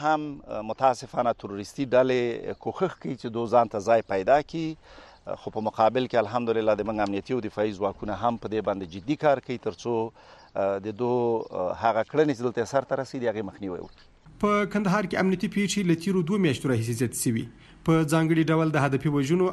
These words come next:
Speaker 2: او یرغلچکي بریدونو پیښې چې د ښار په مهمو برخو کې رامنځته شوي او د تیرې یوې میاشتې په ترڅ کې تر لسو زیات کسان پکښې وژل شوي دي. د کندهار د ملي امنیت رئیس جنرال برکت الله څمکنی وایي چې په دې برخه کې لسګونه هغه کسان نیولي چې په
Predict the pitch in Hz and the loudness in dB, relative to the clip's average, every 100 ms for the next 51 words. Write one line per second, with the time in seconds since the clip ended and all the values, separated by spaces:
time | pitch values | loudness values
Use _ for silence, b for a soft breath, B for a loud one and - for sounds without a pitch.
0 | - 151 139 131 131 131 151 135 151 131 | 2 2 2 0 -2 -2 0 2 2 2
1 | 185 190 190 196 196 B B - 127 131 | 0 0 0 -2 -2 B B -4 0 2
2 | 156 165 160 135 120 139 156 160 135 - | 4 2 2 0 2 2 2 2 0 0
3 | 123 117 113 120 113 117 117 B B - | 0 2 0 -2 0 0 -2 B B 2
4 | 175 190 180 175 180 185 185 180 175 165 | 4 6 2 2 0 2 2 2 0 -2
5 | 139 165 175 175 180 160 147 151 139 180 | 0 0 0 0 -2 0 0 0 0 0
6 | 185 131 131 113 110 - 143 151 131 143 | 0 -2 0 -2 -4 -2 0 0 -2 -2
7 | 151 104 101 127 - - - - 160 170 | -2 -2 0 -2 -4 -20 -20 -6 0 2
8 | 170 170 175 156 170 156 170 170 170 165 | 2 2 0 2 2 2 2 4 2 2
9 | 165 165 160 170 170 147 147 156 165 170 | 2 2 2 2 0 0 2 4 2 2
10 | 151 139 147 147 160 156 135 127 165 165 | 0 0 0 2 2 2 0 2 2 4
11 | 113 110 135 131 B B - 175 175 175 | 2 0 -2 -4 B B 2 4 6 4
12 | 170 165 175 175 156 143 160 190 143 147 | 2 0 4 4 4 0 2 2 2 0
13 | 143 135 143 131 120 131 185 175 190 190 | 0 0 2 2 2 4 2 2 0 -2
14 | B B - 160 | B B 2 4